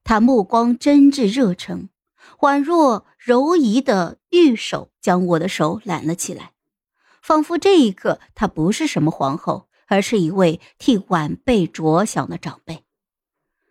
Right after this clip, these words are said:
我不动声色地抽出了皇后抚摸的手，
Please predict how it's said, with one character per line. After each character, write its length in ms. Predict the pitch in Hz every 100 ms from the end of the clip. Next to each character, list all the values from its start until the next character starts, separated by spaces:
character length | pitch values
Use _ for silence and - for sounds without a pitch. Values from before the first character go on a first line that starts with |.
| _ _ _ _
我 60 | 240
不 220 | 226 226
动 160 | 269 262
声 240 | - 269
色 160 | 269 247
地 140 | 185
抽 260 | - 220 208
出 140 | -
了 100 | 180
皇 260 | 170 165 175
后 160 | 220
抚 220 | 190 - 143
摸 220 | 180 202
的 80 | 196
手， 340 | - 131